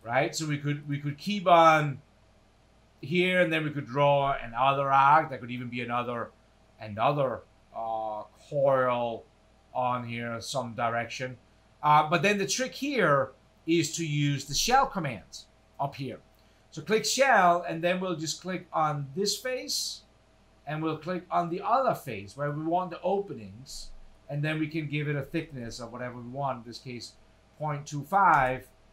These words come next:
and, uh, and now this thing is actually, oops, this is actually hollow too. So that's a couple of different ways that you can create, uh, crazy straws.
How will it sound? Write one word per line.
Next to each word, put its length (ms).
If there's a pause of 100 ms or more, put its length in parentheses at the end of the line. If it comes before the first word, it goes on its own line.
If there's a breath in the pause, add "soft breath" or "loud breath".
(280)
and, 400
uh, 200
and 140
now 320
this 220
thing 400
is 120
actually, 560 (600)
oops, 260 (400)
this 160
is 140
actually 420 (560)
hollow 300
too. 320 (160)
So 160
that's 560 (440)
a 60
couple 340
of 80
different 320
ways 680 (500)
that 300
you 100
can 220
create, 640 (640)
uh, 320
crazy 380
straws. 460